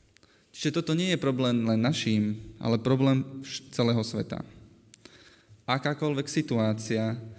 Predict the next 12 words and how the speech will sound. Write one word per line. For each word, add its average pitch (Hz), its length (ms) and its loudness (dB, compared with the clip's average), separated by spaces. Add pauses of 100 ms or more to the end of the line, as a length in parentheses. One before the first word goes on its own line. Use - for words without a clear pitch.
(260)
a 117 80 -4
rozhodnutie 127 640 2
nás 113 160 2
nakoniec 117 320 0
znovu 120 320 0
dobehne 113 560 2 (1200)
a - 160 -6
tomu 131 160 4
sa 127 160 2
nakoniec 123 400 0
nedá 113 240 0
vyhnúť. 107 480 -4